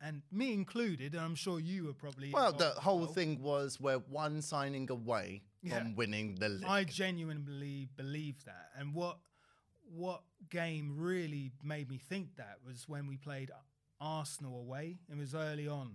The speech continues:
Speaker 2: Yeah.
Speaker 1: Was it the first game?
Speaker 2: It
Speaker 1: No,
Speaker 2: was,
Speaker 1: we played
Speaker 2: uh, I
Speaker 1: Palace,
Speaker 2: think it was, yeah, I
Speaker 1: Palace
Speaker 2: think,
Speaker 1: at
Speaker 2: yeah.
Speaker 1: home, and we, like, destroyed them, swatted them aside or whatever. And then we played Arsenal away. Um, and we absolutely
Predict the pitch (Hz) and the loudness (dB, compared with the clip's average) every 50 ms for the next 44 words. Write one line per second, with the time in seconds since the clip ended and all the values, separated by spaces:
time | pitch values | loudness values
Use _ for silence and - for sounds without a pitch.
0 | 104 104 110 107 107 220 220 349 - 277 - - 160 175 233 - - 180 175 247 | -2 0 2 2 2 0 -2 -4 -8 -10 -10 -6 -6 -6 -6 -6 -6 -8 -8 -8
1 | 302 320 _ _ _ _ _ _ _ _ _ _ _ _ _ _ _ _ - 117 | -8 -12 _ _ _ _ _ _ _ _ _ _ _ _ _ _ _ _ -2 -2
2 | 120 117 120 190 196 180 165 139 139 135 127 120 - - 120 123 120 120 123 120 | 0 0 2 2 2 2 2 2 0 0 -2 -4 -8 -4 -2 2 4 4 6 6
3 | 120 120 117 117 113 190 185 165 151 - 147 135 123 117 - - _ - 120 127 | 6 4 4 4 4 4 2 0 0 -4 -4 -6 -6 -8 -10 -14 _ -4 0 2
4 | 120 117 113 110 113 143 135 135 156 147 147 170 160 147 135 135 135 139 151 147 | 2 4 4 2 0 -2 -6 -6 -6 -2 0 0 0 0 -2 -6 -6 -6 -4 -4
5 | 135 139 135 127 - 135 123 - - 165 156 139 123 123 143 131 123 123 - 165 | -4 -4 -4 -6 -8 -10 -12 -10 -8 -6 -6 -6 -6 -6 -6 -6 -6 -8 -8 -8
6 | 147 127 113 120 120 135 127 120 113 - - 139 123 120 113 107 113 113 117 120 | -8 -8 -10 -10 -10 -10 -10 -10 -10 -10 -8 -8 -8 -8 -10 -10 -10 -10 -8 -8
7 | 123 104 107 95 95 - - - - - _ - 147 151 156 156 156 147 - 160 | -10 -10 -12 -16 -18 -20 -20 -20 -20 -20 _ -6 -4 -2 -2 -2 -2 -2 -2 -2
8 | 151 151 156 160 165 165 156 143 - - 135 120 117 110 110 110 104 98 101 104 | -2 0 0 0 0 0 0 -2 -4 -8 -10 -10 -10 -10 -10 -12 -12 -14 -16 -20
9 | _ _ _ _ _ _ _ _ _ _ _ _ _ _ _ _ _ - 135 131 | _ _ _ _ _ _ _ _ _ _ _ _ _ _ _ _ _ -6 -4 -4
10 | 131 131 131 127 127 131 135 - 139 135 135 131 131 127 127 123 120 123 131 135 | -2 -2 -4 -4 -6 -8 -10 -10 -8 -6 -6 -4 -4 -4 -6 -8 -8 -8 -8 -8
11 | 131 127 147 - 151 151 143 131 131 - - 135 127 123 113 | -8 -8 -10 -10 -10 -12 -10 -10 -12 -8 -8 -8 -8 -8 -10